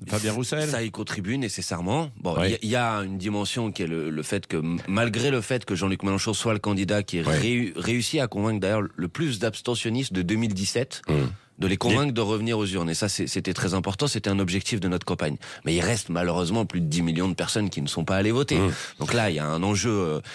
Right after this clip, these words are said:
Speaker 2: un travail qu'il faut continuer à, à, à réaliser. Et ensuite, évidemment, le, c'est mathématique, le nombre de voix qui manquent à Jean-Luc Mélenchon pour se qualifier au second tour est inférieur au nombre de voix réalisées par Fabien Roussel. Et on, on peut pas faire abstraction de cette dimension. Et je regrette donc que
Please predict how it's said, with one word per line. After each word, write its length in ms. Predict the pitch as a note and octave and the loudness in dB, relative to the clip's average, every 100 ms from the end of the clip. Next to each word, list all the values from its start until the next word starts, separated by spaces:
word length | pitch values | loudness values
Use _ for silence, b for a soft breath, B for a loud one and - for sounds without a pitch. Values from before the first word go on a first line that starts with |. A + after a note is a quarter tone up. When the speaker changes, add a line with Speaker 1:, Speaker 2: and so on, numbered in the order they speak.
| B - D#2 | B -6 -2
Speaker 2:
un 140 | D#2+ | -2
travail 280 | - G#2 G#2 | 0 2 2
qu'il 120 | F2 | 0
faut 100 | F#2+ | -4
continuer 460 | D#2+ F2 - F2+ F2+ | -2 -2 0 2 2
à, 200 | E2+ D#2 | 2 0
à, 460 | - E2 D2+ - F2 | 0 0 0 0 -2
à 20 | |
réaliser. 640 | E2+ F#2 F#2 F#2 G#2 E3 - B B B B - | 2 2 2 2 2 0 -2 B B B B -4
Et 80 | F#2+ | 0
ensuite, 380 | E2+ A#2+ F#2+ - | 0 -2 -4 -2
évidemment, 720 | A#2 F#2+ F2 G#2+ A2+ F#3 B2 - B | -2 0 0 2 2 2 0 -4 B
le, 220 | - G2+ F#2+ | -2 0 2
c'est 140 | - | 0
mathématique, 640 | F#2 F#2 G2+ G#2 - D3+ | -2 0 0 2 0 2
le 80 | G#2 | 2
nombre 220 | G2+ G#2 | 2 2
de 80 | G2 | 2
voix 260 | G2+ A2+ A#2+ | 2 2 2
qui 180 | - | 0
manquent 280 | G2+ B2 G#2+ | 0 0 2
à 40 | F#2+ | 0
Jean-Luc 280 | F#2+ F#2+ | 0 -2
Mélenchon 320 | G2 F#2 - G2+ | 0 0 0 -2
pour 120 | F#2 | -4
se 60 | |
qualifier 340 | - F#2 F2 G#2+ | -2 -2 0 0
au 20 | |
second 240 | F#2 D#2+ F2+ | 0 -2 2
tour 160 | E3 | 2
est 140 | C3+ B2 | 2 0
inférieur 420 | G2+ G#2+ G#2+ C#3+ | 0 2 2 2
au 80 | B2+ | 2
nombre 160 | G#2 F#2+ | 0 0
de 60 | |
voix 180 | F#2+ B2+ | 0 2
réalisées 440 | A#2 F#2+ F#2 F#2+ | 2 0 0 0
par 180 | G2 F#2+ | -2 -4
Fabien 260 | - F2+ G2+ | -2 0 0
Roussel. 380 | A#2 D3+ F#3 F#2 B B B | 0 0 0 -2 B B B
Et 100 | E2 | -2
on, 140 | D#2 - | -2 -2
on 120 | - | 0
peut 140 | F#2 | 0
pas 400 | - C#3+ C#3+ G#2 | 2 4 4 2
faire 160 | F2+ F2 | 0 0
abstraction 540 | F2+ - F2 F2+ - | -2 -2 -4 -2 0
de 40 | B2+ | 0
cette 280 | - G2 - | 0 -2 2
dimension. 600 | E2+ D#2+ G2 F2 - F#2+ | 0 2 2 2 2 0
Et 40 | |
je 60 | E2+ | 2
regrette 380 | D#2+ D#2+ F#2 F#2+ | 0 0 0 0
donc 280 | D#2 A2+ G2+ | 0 0 0
que 200 | F2+ | 0